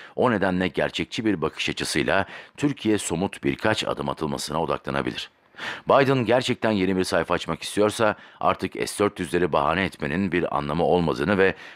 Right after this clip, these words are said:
bu teknik meselelerin siyasi krize dönüştürülmeden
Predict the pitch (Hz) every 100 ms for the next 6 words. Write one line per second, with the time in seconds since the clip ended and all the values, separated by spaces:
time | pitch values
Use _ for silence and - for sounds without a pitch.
0 | - 156 - 101 - 156 - 82 85 73
1 | 69 76 123 - - - - 87 92 -
2 | 139 - 76 69 98 80 73 85 101 107
3 | 65 78 120